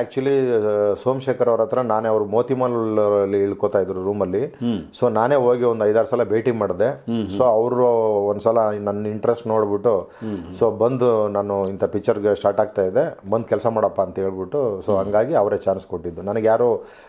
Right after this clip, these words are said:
Speaker 1: ಪರಿಚಯ ಮಾಡ್ಲಿಲ್ಲ. So
Speaker 2: ಹ್ಮ್.
Speaker 1: ನಾನಾಗೇನೆ ಅವ್ರನ್ನ ಪರಿಚಯ ಮಾಡ್ಕೊಂಡು ನಾನು ಸಿನಿಮಾಗೆ ಎಂಟ್ರಿ ಆಗಿದ್ದು.
Speaker 2: ನೀವು ಇದುವರೆಗೂ ಸೋಮಶೇಖರ್, ರೇಣುಕಾ ಶರ್ಮಾ, ಎ ಟಿ ರಘು, ರವಿಚಂದ್ರನ್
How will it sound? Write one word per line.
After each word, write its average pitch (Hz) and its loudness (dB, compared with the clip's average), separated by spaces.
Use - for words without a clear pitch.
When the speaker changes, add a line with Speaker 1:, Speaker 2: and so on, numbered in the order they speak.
Speaker 1:
ಪರಿಚಯ 117 0
ಮಾಡ್ಲಿಲ್ಲ. 104 -2
So 107 2
Speaker 2:
ಹ್ಮ್. 104 0
Speaker 1:
ನಾನಾಗೇನೆ 107 0
ಅವ್ರನ್ನ 98 0
ಪರಿಚಯ 92 -4
ಮಾಡ್ಕೊಂಡು 101 -4
ನಾನು 90 -10
ಸಿನಿಮಾಗೆ 90 -6
ಎಂಟ್ರಿ 82 -12
ಆಗಿದ್ದು. 78 -18
Speaker 2:
ನೀವು 143 2
ಇದುವರೆಗೂ 147 2
ಸೋಮಶೇಖರ್, 120 0
ರೇಣುಕಾ 123 0
ಶರ್ಮಾ, 110 -2
ಎ 113 2
ಟಿ 117 -2
ರಘು, 107 0
ರವಿಚಂದ್ರನ್ 110 0